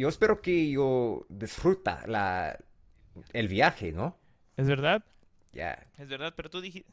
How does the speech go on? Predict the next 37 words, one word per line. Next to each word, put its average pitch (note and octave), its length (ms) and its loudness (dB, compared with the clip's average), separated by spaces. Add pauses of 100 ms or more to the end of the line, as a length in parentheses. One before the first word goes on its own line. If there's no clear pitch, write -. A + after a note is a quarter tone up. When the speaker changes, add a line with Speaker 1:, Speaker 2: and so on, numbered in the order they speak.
(260)
Speaker 1:
Y D#3+ 100 2
Speaker 2:
exacto, D#3+ 320 -4
dijiste C#3+ 280 -16
algo E3+ 140 -12
muy F3 120 -10
importante, D#3 540 -12
¿no? F3 220 -16
O A3+ 80 -20
sea, C#3+ 160 -20 (500)
a - 80 -12
veces D#3+ 240 -12
es E3 60 -8
Speaker 1:
Ujú. D#3+ 80 -10
Speaker 2:
bueno, G3+ 420 -8 (720)
a - 40 -16
veces C3+ 220 -14
no, C#3 220 -12
no, C#3 440 -10 (460)
no C#3+ 320 -6
tanto, D3+ 380 -4
¿no? C#3+ 160 -10
Pero B2 360 -12
continúa, D#3 380 -10
amigo, D3+ 280 -12
continúa. C3 460 -8 (1800)
Speaker 1:
No, F3+ 220 6
no, F#3+ 100 6
no, F3+ 260 6
yo, D3 140 2
yo D#3 160 2
creo F#3+ 200 2
que D3 420 0
es, - 260 -6
es, G#2+ 340 -6 (760)
es G#2 200 -4
todo, C#3+ 420 6
pero A#2+ 260 2